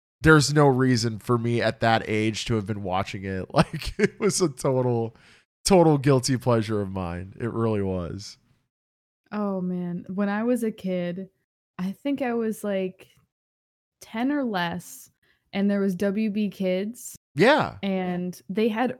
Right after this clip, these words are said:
Speaker 2: early morning cartoons, which is the smartest fucking thing cable ever did
Speaker 1: Ever.
Speaker 2: for me as a child.
Speaker 1: <laughs>
Speaker 2: Yeah, if you do afternoon cartoons, super late at night cartoons,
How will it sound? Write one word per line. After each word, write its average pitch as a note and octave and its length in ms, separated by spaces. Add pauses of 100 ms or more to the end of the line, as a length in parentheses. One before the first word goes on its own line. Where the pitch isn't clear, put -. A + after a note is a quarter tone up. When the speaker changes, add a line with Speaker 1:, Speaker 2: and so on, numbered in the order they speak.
Speaker 2:
early C4 340
morning A#3 400
cartoons, G3+ 840 (100)
which A#3 240
is A#3+ 280 (220)
the G#3 280
smartest G#3+ 1160 (400)
fucking B3+ 480
thing A#3 500 (380)
cable G#3+ 640
ever F#3+ 360
did C#3+ 420
Speaker 1:
Ever. G#2 260
Speaker 2:
for F#3+ 140
me F#3 180
as F3 160
a F3 60
child. E3+ 640
Speaker 1:
<laughs> - 240
Speaker 2:
Yeah, G3 320
if - 140
you C4+ 220
do D4+ 280 (100)
afternoon F#3+ 580
cartoons, G#3 720 (220)
super G#3 400
late G3 240
at F3+ 100
night F#3 260
cartoons, G3 680